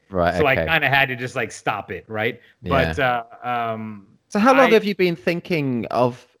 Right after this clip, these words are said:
Speaker 1: like, an exit plan? Did that come t-, a certain point in your career? Was some, did something specifically happen where you, you know, this puts it more in the forefront of your mind? Um,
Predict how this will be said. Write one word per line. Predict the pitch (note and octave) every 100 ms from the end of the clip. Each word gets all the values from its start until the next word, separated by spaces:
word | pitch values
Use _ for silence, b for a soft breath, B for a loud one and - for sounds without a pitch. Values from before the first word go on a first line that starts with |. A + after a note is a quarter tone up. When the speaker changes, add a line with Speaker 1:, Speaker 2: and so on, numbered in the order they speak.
| _
Speaker 1:
like, | - A#2+ A#2
an | G#2
exit | A#2+ - -
plan? | - B2+ F2+
Did | F2 A2+
that | B2+ -
come | D3
t-, | - B B B
a |
certain | - E3+ D3+ A#2
point | A2+ A#2+ C#3+
in | B2
your | B2
career? | A2 A2+ A2 C3
Was | B2 A2+
some, | - D3+ A2+
did | C#3 -
something | D3 C#3+ F#2+
specifically | - - A2+ C3 A2 F2+
happen | - D#3 - G3+ F#3+ D#3+
where | C3+
you, | A#2+
you | - - A2+
know, | A2+
this | A2+ - - B B -
puts | C#3+ -
it | A2+
more | A#2 A2
in |
the |
forefront | G#2+ B2 A2+ - G2+
of | F#2
your | F#2+
mind? | F2+ F#2 A2 C#3+ D#3 - -
Um, | G#2 G2+ G2 G2